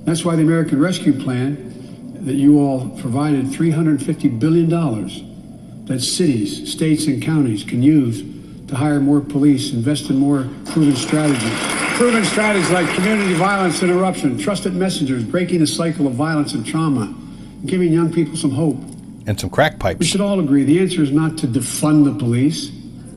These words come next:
Speaker 1: it's to fund the police.
Speaker 2: Oh, you changed your minds.
Speaker 1: Fund them.
Speaker 2: You changed your minds.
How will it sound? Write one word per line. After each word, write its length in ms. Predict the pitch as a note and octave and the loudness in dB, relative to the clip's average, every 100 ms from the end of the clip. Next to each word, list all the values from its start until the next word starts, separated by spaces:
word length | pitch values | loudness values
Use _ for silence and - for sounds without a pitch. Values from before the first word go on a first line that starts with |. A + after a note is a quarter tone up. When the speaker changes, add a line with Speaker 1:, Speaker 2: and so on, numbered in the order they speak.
| - - - | -18 -14 -8
Speaker 1:
it's 160 | D#3 - | -6 -4
to 100 | F#3 | -4
fund 460 | A#2+ - A3+ G#3+ F3+ | -4 -4 -4 -2 -2
the 60 | |
police. 580 | - D3+ C3 G#2+ - - - - - | -4 -4 -4 -4 -8 -10 -10 -8 2
Speaker 2:
Oh, 80 | G#3 | 4
you 80 | F3+ | 6
changed 380 | B2+ G3 G3 C3+ | 6 8 8 8
your 100 | D#3+ | 8
minds. 580 | G3 B3 C#3 - - - - - - - | 10 10 8 6 0 -2 -2 -2 -2 -2
Speaker 1:
Fund 220 | B3 A3+ | -2 0
them. 840 | G3 D#3 C#3+ - - - - - - | 0 0 -2 -4 -6 -6 -6 -4 4
Speaker 2:
You 80 | C3+ - | 4 4
changed 420 | - F#3 E3+ C#3 | 6 6 6 6
your 80 | D#3+ | 8
minds. 600 | F3 G3 C3 E2 - | 8 8 8 4 -2